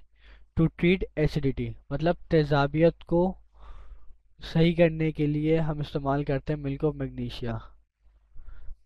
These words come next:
एसिडिटी का मतलब है तेजाबियत, मैदे में जलन होना, स्टमक में तेजाबियत को ना जलन होना, सही है? उसको बोलते हैं हम एसिडिटी।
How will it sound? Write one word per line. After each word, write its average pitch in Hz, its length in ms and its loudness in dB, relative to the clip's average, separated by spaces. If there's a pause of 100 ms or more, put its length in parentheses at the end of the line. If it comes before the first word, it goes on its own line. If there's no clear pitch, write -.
(140)
एसिडिटी 156 480 0
का 160 100 2
मतलब 147 300 0
है 180 60 4
तेजाबियत, 123 640 -2 (960)
मैदे 143 320 4
में 156 140 -2
जलन 139 280 2
होना, 117 280 -4 (480)
स्टमक 147 480 -2
में 165 160 -2 (640)
तेजाबियत 147 480 2
को 156 80 4
ना 151 100 0
जलन 139 260 0
होना, 117 220 -4 (220)
सही 160 140 -2
है? 175 120 -2 (1300)
उसको 156 200 0
बोलते 139 260 0
हैं 151 60 -2
हम 151 160 -8
एसिडिटी। 127 400 -4